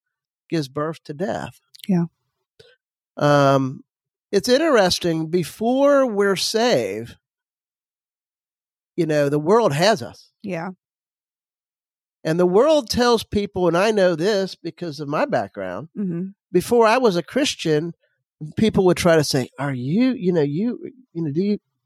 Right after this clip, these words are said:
Speaker 1: what do you think? Is God gonna let you go into his heaven?"
Speaker 2: <laughs>
Speaker 1: And I'd say, "Well, I'm not that bad of a person."
Speaker 2: Right.
Speaker 1: Or,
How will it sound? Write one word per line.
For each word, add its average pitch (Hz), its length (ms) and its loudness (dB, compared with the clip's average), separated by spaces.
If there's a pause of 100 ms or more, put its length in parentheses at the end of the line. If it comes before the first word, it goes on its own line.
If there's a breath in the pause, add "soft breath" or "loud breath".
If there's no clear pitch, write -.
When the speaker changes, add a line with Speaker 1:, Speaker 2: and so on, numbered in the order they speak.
(160)
Speaker 1:
what 202 160 -2
do 240 60 -2
you 226 100 0
think? 190 300 0 (100)
Is 120 120 -18
God 165 320 2
gonna 160 240 2
let 151 300 -2
you 170 80 -2
go 156 220 2
into 151 260 2
his 139 240 2
heaven?" 170 360 -2 (240 loud breath)
Speaker 2:
<laughs> - 240 -4 (420 loud breath)
Speaker 1:
And - 80 -2
I'd 311 200 2
say, 247 160 2
"Well, 262 180 2
I'm 392 160 0
not 294 300 0
that 208 240 2
bad 151 260 4
of 147 80 0
a 139 80 -2
person." 139 520 -4 (100)
Speaker 2:
Right. 160 480 -6 (400)
Speaker 1:
Or, 170 380 2